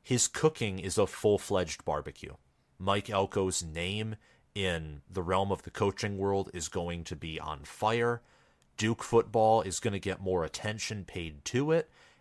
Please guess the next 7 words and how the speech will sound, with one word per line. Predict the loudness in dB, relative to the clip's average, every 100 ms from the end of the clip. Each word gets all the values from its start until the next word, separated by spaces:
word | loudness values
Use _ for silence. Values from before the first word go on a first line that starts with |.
| -6
and | -2 0 0
potentially | -2 -2 -2 -2 0 0 0
there | -2 -2
may | -2 -2
be | -2 -2
some | -2 -2 0
donors, | 2 2 2 -2 -6 -10